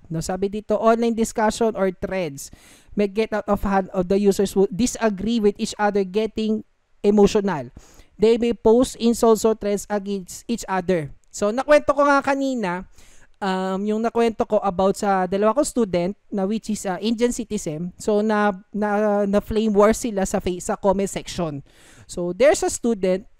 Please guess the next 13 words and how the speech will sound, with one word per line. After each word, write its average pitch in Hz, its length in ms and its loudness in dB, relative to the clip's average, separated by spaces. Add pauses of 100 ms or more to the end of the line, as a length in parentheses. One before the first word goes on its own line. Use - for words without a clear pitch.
uh, 185 220 -6
actually, 262 480 -2 (400)
ma-, 226 320 -2
malaki 240 200 -6
tong 247 160 -2
student 220 520 2
ko. 175 280 -2 (280)
Malaki 226 400 -2
pero 202 880 4
isip 208 240 -10
bata 196 400 -4
rin. 151 360 -10 (520)
Um, 196 480 -2